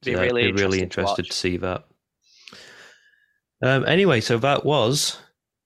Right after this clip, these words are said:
Speaker 2: twenty twenty-two's Black Panther Wakanda Forever. Um, we will be back very soon with a news update, because obviously we've not,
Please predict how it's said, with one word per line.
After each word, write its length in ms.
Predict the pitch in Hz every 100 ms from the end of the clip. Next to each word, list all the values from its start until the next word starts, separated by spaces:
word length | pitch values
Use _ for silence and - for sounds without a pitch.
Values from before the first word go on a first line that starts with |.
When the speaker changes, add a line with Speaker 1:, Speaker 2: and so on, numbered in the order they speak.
| _
Speaker 2:
twenty 360 | - 147 139 127
twenty-two's 1120 | - 139 131 120 - 147 120 120 151 - - -
Black 260 | 127 - -
Panther 360 | 135 143 139
Wakanda 440 | 120 120 127 139 143
Forever. 500 | - 131 156 104 92 _ _ _ _ _ _ -
Um, 520 | 101 101 101 98 98 -
we 540 | 110 110 107 104 101 101
will 320 | 95 120 143
be 100 | 120
back 560 | 101 101 113 - - -
very 380 | - 107 120 110
soon 520 | - 104 110 120 117
with 220 | 98 101 98
a 80 |
news 340 | 98 110 139 113
update, 460 | 107 - 113 127
because 340 | 123 - 98 -
obviously 420 | 95 95 95 101
we've 260 | 98 95 107
not, 240 | 104 -